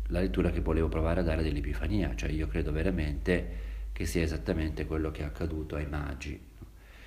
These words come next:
Cioè di aver incontrato il Signore, eh, non grazie a miracoli, eh, ma grazie al loro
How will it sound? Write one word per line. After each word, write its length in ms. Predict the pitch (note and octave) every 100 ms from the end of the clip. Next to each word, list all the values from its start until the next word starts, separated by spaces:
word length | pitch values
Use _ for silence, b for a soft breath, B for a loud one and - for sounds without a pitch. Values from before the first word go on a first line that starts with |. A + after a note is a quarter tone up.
| B B
Cioè 180 | - D2+
di 120 | D2+
aver 220 | D#2+ E2 D#2
incontrato 640 | C#2+ D2+ D2 E2+ E2 D2+
il 60 |
Signore, 760 | D2 - E2+ C#2+ C#2+ E2 E2 - B2+ C3 B B B B B B - -
eh, 920 | F2 E2 D2+ D2 C#2+ C#2 - - - - - - - -
non 300 | E2+ E2+ F2
grazie 560 | D#2 D#2+ D#2 D2+ - D2+
a 20 |
miracoli, 920 | D2 D#2+ E2 D2 - D#2+ E2 A#2 - - - - - - - B B B B - - -
eh, 600 | F2+ F2 D#2+ D2+ C#2+ C#2 C2 - - - - - - - - - -
ma 140 | G#2
grazie 800 | F2 D#2 D2+ - - F2 E2+ - - -
al 220 | A2+ G#2+
loro 600 | E2 D#2+ D#2 D#2+ D#2+ -